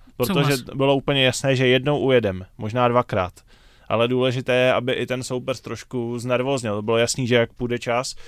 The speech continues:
Speaker 1: že Pardubice nebudou tak bušit, protože si myslím, že už na začátku zápasu byli domácí pod větším tlakem. Že my jsme tam jako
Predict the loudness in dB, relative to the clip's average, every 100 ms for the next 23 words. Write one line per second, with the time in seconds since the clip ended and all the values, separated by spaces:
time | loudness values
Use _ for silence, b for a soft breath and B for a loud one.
0 | B B -4 -2 0 -2 -2 -2 -2 0
1 | 0 0 -2 -4 -6 -8 -10 -10 -8 -4
2 | -4 -6 _ _ B B B -4 -2 -2
3 | 0 0 0 0 -2 -2 -2 -4 -2 -2
4 | -2 -6 -4 -2 0 0 -2 -4 -4 -4
5 | -4 -6 -10 -8 -10 -12 -14 -14 -12 -10
6 | -8 -8 -8 -8 -6 -6